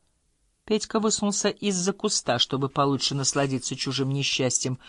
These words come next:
но в этот момент за спиной у него зашуршало. «Ребзя, я Гитлер нашёл!» — истошно завопил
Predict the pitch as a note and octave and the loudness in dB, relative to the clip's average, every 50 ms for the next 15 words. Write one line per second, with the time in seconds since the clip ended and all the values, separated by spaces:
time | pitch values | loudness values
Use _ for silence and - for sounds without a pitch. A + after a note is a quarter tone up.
0 | - - - - - - D3 D#3+ D3+ - - D#3 C#3+ D3 D#3+ C#3+ - D3 - D3+ | -20 -20 -20 -12 -4 2 4 4 4 4 4 4 6 6 6 4 4 0 2 4
1 | D3 D3+ D3+ F3 G3+ G3 E3 C3+ C3+ B2 - - - C#3 C#3+ E3 F3+ F3 D3 C3+ | 4 4 4 4 4 4 2 2 2 0 0 2 0 0 2 2 2 2 0 0
2 | C3 A#2+ A#2+ A2+ G#2 - - - - - - - - _ - - B2+ B2 D#3 D#3 | -2 0 0 -2 -2 -4 -10 -18 -20 -20 -20 -20 -20 _ -12 -4 0 2 2 2
3 | - - E3+ D#3+ - - - - D3+ B2+ A2 G#2+ G#2+ G#2+ - _ _ _ _ _ | 2 2 2 4 4 4 4 6 6 6 6 4 -2 -6 -10 _ _ _ _ _
4 | _ _ _ _ _ _ _ _ - B2+ C3+ F3+ G#3 F3+ D#3+ F#3+ F3 C#3 A2 - | _ _ _ _ _ _ _ _ -6 0 2 4 4 6 6 6 6 4 2 -2
5 | _ _ _ _ _ _ _ _ _ _ _ - - E3+ F3+ F#3 D3 F#3+ B3+ - | _ _ _ _ _ _ _ _ _ _ _ 0 4 4 4 6 6 4 4 4
6 | - G3 - G3 G#3 G#3+ G#3 - - A3 F#3+ D3 A#2 - _ - - - _ - | 4 2 2 4 4 4 6 6 8 8 6 6 4 -2 _ -20 -20 -18 _ 4
7 | D3 E3 - - - F#3 E3 - - D#3+ C#3+ E3 E3+ E3+ - F3 F3 D#3+ - | 6 6 8 8 8 6 6 6 4 2 8 10 8 10 10 8 6 6 6